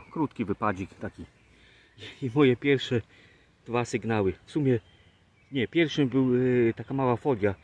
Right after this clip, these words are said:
drugi, trzeci. <laughs> Zobaczcie. Ale jaja. Gdańskie i E B.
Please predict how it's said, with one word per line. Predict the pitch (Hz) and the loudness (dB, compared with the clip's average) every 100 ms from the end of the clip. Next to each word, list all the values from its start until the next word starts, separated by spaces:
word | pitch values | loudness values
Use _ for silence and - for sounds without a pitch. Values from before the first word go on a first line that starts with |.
| - _ 117 | -20 _ -4
drugi, | 139 117 | -4 -4
trzeci. | - 110 90 - - - | -6 -6 -8 -12 -20 -12
<laughs> | 123 - | -12 -10
Zobaczcie. | 120 135 104 104 - - 98 - _ _ _ _ _ _ _ _ _ _ _ | -8 -6 -4 -4 -6 -18 -20 -20 _ _ _ _ _ _ _ _ _ _ _
Ale | 135 117 95 | -10 -8 -6
jaja. | 95 98 101 98 - _ _ _ _ _ _ _ _ | -6 -6 -6 -6 -10 _ _ _ _ _ _ _ _
Gdańskie | 107 123 139 135 - 127 113 98 | -16 -6 -4 -4 -6 -8 -8 -8
i | - 113 | -4 0
E | 104 | 0
B. | 98 104 | 0 -4